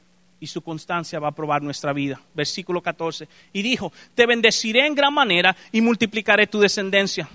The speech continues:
Tome esa bendición para usted. Versículo quince. Y después de esperar con paciencia, Abraham recibió lo que se le había, ¿qué? Uy, qué tremendo.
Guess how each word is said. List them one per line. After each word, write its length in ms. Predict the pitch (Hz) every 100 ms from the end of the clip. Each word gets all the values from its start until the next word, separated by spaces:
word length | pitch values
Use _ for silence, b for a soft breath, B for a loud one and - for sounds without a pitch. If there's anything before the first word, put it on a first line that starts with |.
| -
Tome 220 | 208 214
esa 160 | 226
bendición 420 | 208 202 196 220 196
para 160 | 202
usted. 240 | 196 226 208
Versículo 460 | 196 - 220 214
quince. 380 | - 220 - 165 B B
Y 120 | 226
después 440 | 226 - 233 254 285
de 60 |
esperar 400 | 339 294 262 262
con 180 | 277 262
paciencia, 640 | 202 - 220 196 180 214 - B
Abraham 720 | 214 214 208 208 262 311 311
recibió 760 | 277 262 - 233 208 247 302 302
lo 160 | 285 -
que 100 | 233
se 160 | 247
le 100 | 226
había, 280 | 214 269 277
¿qué? 340 | - 302 330 - _ _ _ _ _ _ _ _ _ _ _ _ _
Uy, 320 | 135 147 143 135
qué 120 | 147
tremendo. 560 | - 147 143 143 135